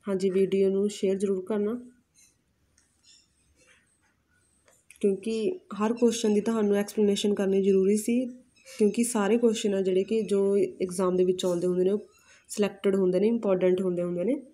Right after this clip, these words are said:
ਹਾਂਜੀ, ਨੈਕਸਟ, ਹੇਠਾਂ ਦਿੱਤੇ ਪੰਜਾਬ ਦੇ ਨਕਸ਼ੇ ਦੇ ਵਿੱਚ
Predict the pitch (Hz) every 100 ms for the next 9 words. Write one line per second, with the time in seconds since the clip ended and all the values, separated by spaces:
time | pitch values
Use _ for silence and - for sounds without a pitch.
0 | _ _ _ _ _ _ _ _ _ _
1 | _ _ - 202 196 196 202 202 - 294
2 | - - _ _ _ _ - 254 240 269
3 | 277 254 285 277 247 220 208 214 226 214
4 | - 240 214 220 233 240 - - _ _
5 | _ - 202 190 -